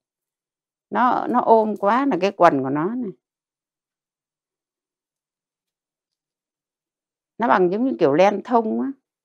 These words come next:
Ở dưới như vậy. Đó. Ừ.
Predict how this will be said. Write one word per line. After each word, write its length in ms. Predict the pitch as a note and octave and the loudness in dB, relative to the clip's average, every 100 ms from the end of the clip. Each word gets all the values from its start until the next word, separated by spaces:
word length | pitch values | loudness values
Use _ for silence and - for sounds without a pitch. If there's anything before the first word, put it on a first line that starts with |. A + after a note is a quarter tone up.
| _ _ _ _ _ - | _ _ _ _ _ -8
Ở 100 | C#3 | -4
dưới 320 | D#3 F3+ C4 | -2 0 0
như 360 | C#4+ A#3+ G#3+ | 0 -2 -6
vậy. 300 | G#3+ F3 C#3+ C3+ _ _ _ _ _ _ _ _ _ _ | -8 -10 -12 -16 _ _ _ _ _ _ _ _ _ _
Đó. 300 | D3 E3 A3 _ _ _ _ _ _ _ _ _ _ | -8 -6 -8 _ _ _ _ _ _ _ _ _ _
Ừ. 80 | D#3 | -16